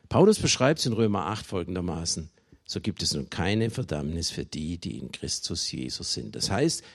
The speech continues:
ich muss morgens nicht in den Spiegel schauen, in dem mir dann so eine z-, zerknitterte Kreatur begegnet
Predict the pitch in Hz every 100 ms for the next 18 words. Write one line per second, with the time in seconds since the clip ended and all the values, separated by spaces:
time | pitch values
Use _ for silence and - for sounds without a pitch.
0 | - 131 139 127 131 147 - 131 175 135
1 | 110 95 - 143 127 - 85 82 131 190
2 | - - - - - _ _ _ _ _
3 | _ 107 117 123 120 120 107 113 107 95
4 | - - - - - 113 131 139 147 117
5 | - 104 92 - 151 101 - 69 - 104
6 | -